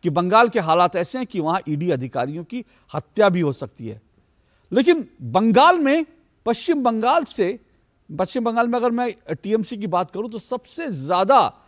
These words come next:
लड़ाई जो है किससे है? वो है left से, वामपंथियों से, क्योंकि वामपंथियों को ही सत्ता से हटाने के लिए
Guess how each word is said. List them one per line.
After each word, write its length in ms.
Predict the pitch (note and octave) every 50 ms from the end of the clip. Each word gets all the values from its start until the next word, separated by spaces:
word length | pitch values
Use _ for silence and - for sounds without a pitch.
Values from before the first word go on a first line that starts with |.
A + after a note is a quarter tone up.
| _ _ _ _ -
लड़ाई 360 | B2+ C3+ C#3+ D3+ F#3+ B3+ C#4
जो 140 | G3+ G#3+ A3
है 60 | G#3+
किससे 400 | - - F#3+ - - - D3+ C#3
है? 120 | G#2 F#2+ - _ _ _ _ _ _ _ A#2+
वो 140 | B2+ D3
है 140 | C#3+ F3 F#3+
left 380 | E3+ C3+ B2 D3+ E3 - _ -
से, 240 | - - - A#2+ G#2
वामपंथियों 800 | F#2+ A2+ B2 C3+ C#3 A#2+ - C#3 B2+ C3 A#2+ - D3 C3+ B2 A#2
से, 160 | - - G#2+ A2 _ _ _ _ _ _ _ _ _ _ _
क्योंकि 180 | A3+ G#3+ B3+
वामपंथियों 720 | B3 G#3+ A3+ A#3 B3+ C4 - C#4+ C4+ B3+ - - D4+ D#4+ C#4+
को 160 | - C#4 A#3+
ही 240 | G#3+ B3+ D4+ D#4+ - - - _
सत्ता 440 | - - - B3 B3 - - D#4 C#4+
से 140 | - - C#4
हटाने 500 | G3 D3 F3+ - - A3+ C4 C#4+ D#4+ D#4
के 180 | - - C4 A#3+
लिए 360 | A#3+ A#3+ B3+ C4+ D4 D#4